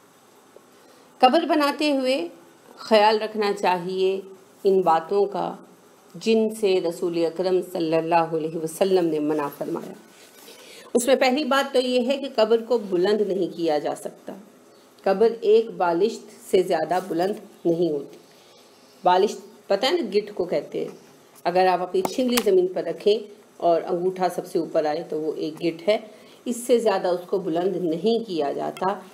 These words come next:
इसके लिए मना किया गया। आप सल्लल्लाहु अलैहि वसल्लम जब आमिलीन ज़कात को रवाना किया करते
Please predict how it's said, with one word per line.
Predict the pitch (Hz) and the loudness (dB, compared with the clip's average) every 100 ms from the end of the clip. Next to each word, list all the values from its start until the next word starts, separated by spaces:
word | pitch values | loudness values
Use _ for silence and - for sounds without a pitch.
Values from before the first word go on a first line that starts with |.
| - - - _ 214 | -20 -20 -20 _ -8
इसके | - 220 208 | -4 2 4
लिए | 190 180 190 226 208 175 | 4 0 2 2 0 0
मना | 170 196 190 | 2 2 0
किया | 151 147 139 | -6 -6 -6
गया। | - - - - - _ - - _ - | -10 -16 -20 -20 -20 _ -20 -20 _ 0
आप | 185 190 | 2 2
सल्लल्लाहु | 214 202 208 185 190 | 2 4 4 2 0
अलैहि | 190 185 | -2 -2
वसल्लम | 175 175 196 220 | -4 -2 -2 0
जब | 180 - | -2 -2
आमिलीन | 180 165 170 180 180 | -2 0 0 0 0
ज़कात | 175 165 180 196 | -2 0 -2 0
को | 214 | -2
रवाना | 196 190 170 | 0 0 -2
किया | 156 160 151 | -2 -2 -2
करते | 156 - 156 | -4 -4 -4